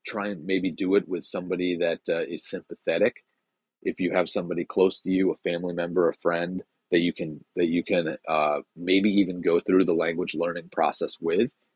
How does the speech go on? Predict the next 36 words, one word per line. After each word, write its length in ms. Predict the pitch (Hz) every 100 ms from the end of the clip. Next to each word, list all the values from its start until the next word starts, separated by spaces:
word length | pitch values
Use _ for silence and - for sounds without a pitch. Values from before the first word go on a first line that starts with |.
| _
even 380 | 117 110 104 90
better. 380 | 87 87 69 -
And 140 | 92
if 120 | 82 -
you 60 |
don't 220 | 90 110
have 140 | 113 110
anybody 340 | 113 110 117
like 240 | 113 120 -
that, 240 | 113 113
well, 180 | 95 90
then 300 | 87 85 85 - _ _
give 180 | 104 85
me 160 | 90
a 60 | 85
shout, 300 | - 73 69
because 240 | - 85 82
I'll 200 | 80 78
more 320 | 80 82 82
than 140 | 82
happy, 500 | 78 78 78 78 71 - _ -
I'm 120 | 82
more 220 | 85 95
than 120 | 90
happy 400 | 76 76 73 76 - _
to 80 | -
be 160 | 76 80
that 200 | 73 71
person 360 | 76 76 - 76
for 80 | 76
you. 220 | 76 69
So, 340 | - 80 71 - _ _ _ 78
uh, 300 | 78 73 71 - -
so 180 | -
that's 200 | 85 -
it. 220 | 147 156